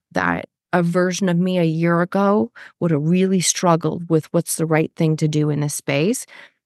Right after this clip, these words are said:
This version of me, who had spent a year building up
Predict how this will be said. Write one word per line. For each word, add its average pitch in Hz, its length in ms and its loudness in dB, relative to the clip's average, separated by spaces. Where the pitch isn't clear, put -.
This 208 220 0
version 180 320 0
of 165 140 -2
me, 160 400 0
who - 140 -4
had 165 120 0
spent 165 440 -2
a - 40 0
year 175 340 2
building 170 420 -2
up 160 240 0